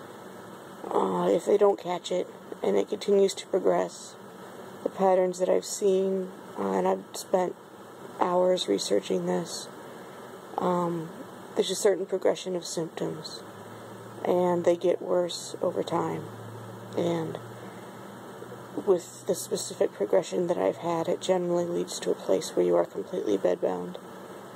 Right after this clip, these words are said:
Um, you can't handle any stimulus,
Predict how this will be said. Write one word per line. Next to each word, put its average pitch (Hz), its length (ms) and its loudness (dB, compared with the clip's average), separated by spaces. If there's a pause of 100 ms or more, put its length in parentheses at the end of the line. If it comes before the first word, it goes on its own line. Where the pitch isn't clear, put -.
(300)
Um, 165 380 -4 (120)
you 185 120 0
can't 175 600 2 (880)
handle 180 640 4
any 190 220 4
stimulus, - 840 -2